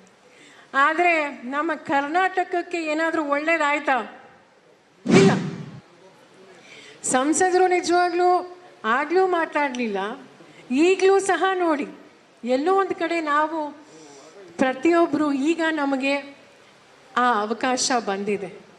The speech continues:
ನಮಗೆ ನಾವು ಪ್ರತಿಯೊಬ್ರು ಅಷ್ಟೇ. ನಾವು ನೋಡಿ, ನಾವೆಲ್ಲರೂ ಈಗ ಇಲ್ಲಿ ವೇದಿಕೆ ಮೇಲೆ ಇರ್ಬೋದು, ವೇದಿಕೆ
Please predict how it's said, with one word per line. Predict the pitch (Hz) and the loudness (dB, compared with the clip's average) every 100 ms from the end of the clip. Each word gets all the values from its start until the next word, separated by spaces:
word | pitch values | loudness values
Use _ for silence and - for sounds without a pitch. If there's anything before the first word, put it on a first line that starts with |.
| - - - - - 208 | -20 -20 -20 -20 -8 -2
ನಮಗೆ | 220 254 302 311 | 2 2 2 0
ನಾವು | 269 262 285 294 | 2 2 2 2
ಪ್ರತಿಯೊಬ್ರು | 247 240 294 302 302 330 330 | 0 2 2 2 2 2 2
ಅಷ್ಟೇ. | 285 - 247 165 - - - - - - - - | 0 -2 -2 -2 -8 -20 -20 -20 -20 -20 -12 0
ನಾವು | 226 247 285 311 320 302 240 | 2 4 2 2 2 0 0
ನೋಡಿ, | 285 277 233 - - | 0 0 -4 -8 -2
ನಾವೆಲ್ಲರೂ | 240 220 226 254 311 | 0 2 4 4 4
ಈಗ | 311 277 | 2 0
ಇಲ್ಲಿ | 277 262 262 262 247 - - - | 0 0 0 -2 -4 -8 -18 -8
ವೇದಿಕೆ | 208 240 262 285 320 | -2 -2 0 0 0
ಮೇಲೆ | 302 302 294 | 2 2 2
ಇರ್ಬೋದು, | 277 277 277 294 | 2 0 0 0
ವೇದಿಕೆ | 233 247 262 262 285 285 - | 2 2 0 0 0 0 -6